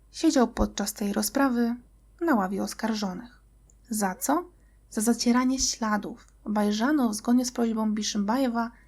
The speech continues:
skasował zapis z monitoringu, która mogłaby obciążać kuzyna. A poza tym zabrał telefon Sultanat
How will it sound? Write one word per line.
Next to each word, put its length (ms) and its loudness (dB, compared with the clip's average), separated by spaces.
skasował 580 -4
zapis 360 -2
z 40 -2
monitoringu, 840 0
która 300 -2
mogłaby 400 2
obciążać 540 -2
kuzyna. 480 -6
A 140 -6
poza 320 2
tym 280 -6
zabrał 360 0
telefon 500 -2
Sultanat 580 -4